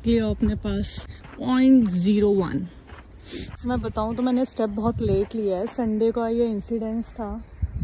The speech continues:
और आज Thursday हो रहा है। अगर मुझे आना ही था तो मुझे थोड़ा और पहले आना चाहिए था, तो मे भी कोई chances होते। But मैं actually spot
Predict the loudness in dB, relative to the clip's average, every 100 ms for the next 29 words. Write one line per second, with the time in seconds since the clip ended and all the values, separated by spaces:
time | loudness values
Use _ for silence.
0 | 8 8 8 4 2 -6 -4 4 6 6
1 | 4 4 6 4 2 2 2 2 2 2
2 | 0 -2 -4 -6 -4 -2 -2 -4 -6 -18
3 | -18 -18 -14 -4 0 2 2 0 -2 -2
4 | -2 -2 -4 -6 -4 -4 -4 -6 -12 -14
5 | -16 -20 -16 -10 -10 -10 -14 -12 -8 -6
6 | -4 -2 -2 -4 -4 -6 -6 -8 -10 -6
7 | -6 -6 -6 -6 -8 -14 -16 -16 -16 -18
8 | -18 -18 -18 -18 -4 0 4 2 2 -6
9 | -12 -10 -12 -12 -2 0 2 2 4 2
10 | 2 2 2 2 -2 -16 -18 -18 -20 -20
11 | -14 -12 0 4 4